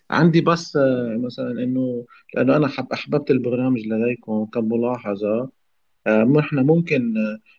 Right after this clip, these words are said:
نعمل شيرينج مثلا أنتوا حضرتكم مثلا بين الأوديشن والمؤسسات الصحية، شيرينج بين مؤسسات صحية ومؤسسات صحية، بحيث إنه ال-، أكيد بين كل مؤسسة ومؤسسة في ديفيسيت معينة، بح-، بأكتيفيتي معينة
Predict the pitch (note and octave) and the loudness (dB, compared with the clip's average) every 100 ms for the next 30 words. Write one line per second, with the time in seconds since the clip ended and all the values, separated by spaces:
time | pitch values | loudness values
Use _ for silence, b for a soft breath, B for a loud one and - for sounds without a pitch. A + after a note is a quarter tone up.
0 | - D3+ D3+ C3 - D3 D3+ C#3 A#2+ A2 | -4 0 2 2 2 2 4 2 0 -4
1 | A2 A2 - C#3 - A#2+ A#2 G#2+ C3+ - | -6 -8 -10 -12 -12 -12 -10 -4 -6 -4
2 | A#2+ A2 A2 G#2+ B2+ B2+ A2+ A2 G#2 C3 | -6 -6 -6 -2 0 0 -4 -6 -6 -4
3 | D3 - A#2+ A#2 A#2+ G#2 G2+ - A2 G#2 | -4 -4 -4 -4 -4 -6 -6 -6 -6 -8
4 | - - - - A2 A2 G#2 A#2 _ b | -10 -14 -14 -10 -10 -8 -8 -10 _ b
5 | b b - G2+ C3+ C#3 B2+ A#2 A#2 A2+ | b b -18 -6 -2 2 2 2 0 0
6 | A2+ A2 - A2+ C#3 - A2+ A#2 A2 - | -4 -8 -10 -6 -6 -8 -10 -6 -6 -8
7 | - A2+ C3 - - - A#2+ A#2+ B2+ C3 | -8 -6 -6 -10 -18 -10 -6 -4 -4 -8
8 | B B - - C3+ C3+ C3 B2 A#2+ A#2+ | B B -10 -6 0 0 -2 -6 -4 -4
9 | A#2+ A#2+ A2 - b _ - A2+ - E3 | -4 -4 -4 -10 b _ -6 -6 -2 0
10 | D3+ B2 A#2+ A2 C3+ B2+ C3 - A#2 A#2 | 0 0 0 0 0 0 -2 -6 -6 -4
11 | A2 - - A#2 A#2+ - A#2+ C3 C3 - | -2 -2 -6 -6 -8 -4 -2 -2 -6 -8
12 | A2 - G#2 A2+ A2+ G#2 G2 G2+ G#2 - | -10 -8 -8 -8 -8 -10 -10 -12 -14 -14
13 | - - - - - - B2 A#2 - G#2+ | -14 -12 -14 -8 -8 -4 -6 -6 -6 -8
14 | G2 A2 G#2+ G2 G2+ | -6 -8 -8 -8 -8